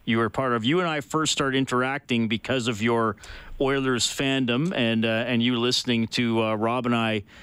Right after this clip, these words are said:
after games. Uh, give us your experience of, of being a fan this season. And look, we know there are much bigger issues,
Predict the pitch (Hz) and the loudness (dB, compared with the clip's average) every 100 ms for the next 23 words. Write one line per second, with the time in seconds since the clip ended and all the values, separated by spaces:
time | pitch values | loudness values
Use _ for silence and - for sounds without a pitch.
0 | - - - - - 135 131 - 113 131 | -20 -20 -20 -10 -4 -4 -2 -2 -2 0
1 | 156 135 147 160 - - 127 127 135 131 | 0 0 0 0 -2 -2 -2 0 -2 -2
2 | 156 214 202 - 175 165 - - - 175 | -2 0 -2 0 0 2 0 -2 0 0
3 | 190 180 151 - - 156 143 139 147 120 | 0 0 0 -2 0 0 0 -2 -2 0
4 | 151 170 151 135 - 151 147 143 139 139 | -2 0 0 -2 -2 0 0 0 -2 -2
5 | 143 - - 180 180 127 123 139 135 143 | -2 0 0 2 2 2 0 0 0 -2
6 | - 131 135 160 151 139 135 131 127 - | 0 0 0 0 0 0 0 0 0 -4
7 | - - - 139 - 143 139 123 135 - | -18 -8 -2 -2 -2 -4 -2 0 2 2
8 | 135 120 110 - | 2 2 0 -2